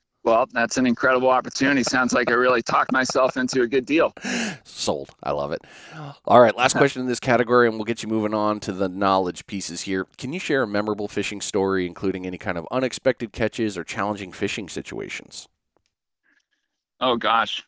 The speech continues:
Speaker 1: where to begin? Um,
Speaker 2: <laughs>
Speaker 1: the memorable fishing story, I guess, would be catching a giant tuna with my dad. We got a seven hundred eighty pounder maybe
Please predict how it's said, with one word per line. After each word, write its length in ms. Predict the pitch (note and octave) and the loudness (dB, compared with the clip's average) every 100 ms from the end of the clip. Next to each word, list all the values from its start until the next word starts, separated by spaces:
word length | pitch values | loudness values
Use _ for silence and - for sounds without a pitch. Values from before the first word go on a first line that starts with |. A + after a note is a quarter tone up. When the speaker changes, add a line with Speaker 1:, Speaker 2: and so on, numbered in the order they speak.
| - | -12
Speaker 1:
where 160 | A2+ A#2+ | -2 0
to 60 | A2+ | 0
begin? 440 | G#2 A2 G#2 F2+ _ _ _ | -2 0 -2 -4 _ _ _
Um, 480 | - A2+ A2 A2 G2+ - - - - | 0 2 4 2 -2 -8 -18 -20 -20
Speaker 2:
<laughs> 340 | - _ _ | -20 _ _
Speaker 1:
the 80 | C#3+ | -2
memorable 580 | C#3 D#3+ F#3 F3+ E3+ E3 | 2 2 4 4 4 2
fishing 400 | - D#3 D#3 D3 | 2 -2 -2 -4
story, 380 | C#3 D#3 C#3+ C#3 | -2 2 2 4
I 100 | B2 | 0
guess, 340 | C#3+ C#3+ - - _ _ _ _ _ | 0 -2 -4 -18 _ _ _ _ _
would 200 | C3 B2 | -2 -2
be 460 | A#2 C3 B2 A#2+ A2+ _ _ - | 0 0 2 -2 -4 _ _ -4
catching 420 | C#3 A#2+ C3 B2 | -4 -2 0 0
a 40 | |
giant 380 | A#2 A2+ A#2+ B2+ | 2 2 2 -2
tuna 280 | - B2 B2 | -2 0 2
with 160 | A#2 | 0
my 140 | A2+ A2 | 0 0
dad. 340 | G#2+ A2+ B2 - _ _ | 2 2 0 -4 _ _
We 120 | B2 | -6
got 220 | A#2 A#2+ A2+ | 0 2 2
a 200 | A2 - _ | 0 -4 _
seven 380 | - - B2 A#2 | -12 -2 0 0
hundred 320 | B2+ A#2+ A2+ | 0 0 0
eighty 200 | A#2+ A2 | 0 -2
pounder 540 | G#2+ - A2+ A2+ B2 B2+ _ _ _ _ _ _ _ | -6 -2 0 2 0 -2 _ _ _ _ _ _ _
maybe 720 | A#2 G#2+ A2+ A2 G#2 G2+ F#2+ | -2 0 0 0 0 -4 -8